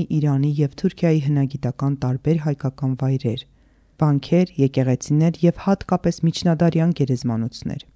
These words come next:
Վերոնշյալ երկրներում, նաև Ադրբեջանում, մեր միջնադարյան գերեզմանոցների վիճակը շատ նման է,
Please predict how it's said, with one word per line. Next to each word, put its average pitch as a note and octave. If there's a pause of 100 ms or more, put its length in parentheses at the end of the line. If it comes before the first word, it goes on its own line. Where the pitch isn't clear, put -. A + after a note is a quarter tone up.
(300)
Վերոնշյալ E3
երկրներում, D#3+
նաև C#3
Ադրբեջանում, C3 (480)
մեր G#3
միջնադարյան G3
գերեզմանոցների C3
վիճակը D#3+
շատ D#3
նման D3
է, B2